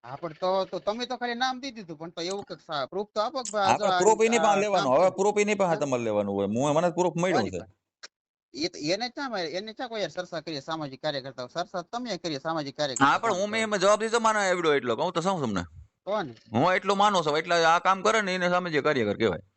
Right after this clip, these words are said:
Speaker 1: તો તમને હવે ભાઈ કઈ ખબર ન હોય તો રાવજીની સામાજિક
Speaker 2: હા,
Speaker 1: કાર્ય-,
Speaker 2: પણ તો
Speaker 1: ઓડિયો
Speaker 2: ફોન ન
Speaker 1: વાયરલ
Speaker 2: કરાય.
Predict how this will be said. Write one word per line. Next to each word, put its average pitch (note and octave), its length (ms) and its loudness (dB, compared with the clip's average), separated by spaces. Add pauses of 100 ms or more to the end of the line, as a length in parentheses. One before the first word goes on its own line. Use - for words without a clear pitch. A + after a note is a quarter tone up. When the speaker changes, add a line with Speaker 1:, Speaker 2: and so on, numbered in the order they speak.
(460)
Speaker 1:
તો C#3 120 -10 (120)
તમને F#3 340 -4
હવે F3 200 2
ભાઈ E3+ 220 -4
કઈ D#3 140 -8
ખબર D#3 280 -10
ન B2 60 -14
હોય C#3+ 140 -8
તો B2 100 -8
રાવજીની B2+ 520 -6
સામાજિક C3+ 300 -2
Speaker 2:
હા, D3+ 80 2
Speaker 1:
કાર્ય-, G#3 160 -2
Speaker 2:
પણ F#3+ 60 -4
તો G3+ 120 2
Speaker 1:
ઓડિયો F#3+ 180 2
Speaker 2:
ફોન - 100 4
ન G3 80 0
Speaker 1:
વાયરલ G3 100 4
Speaker 2:
કરાય. G3 440 2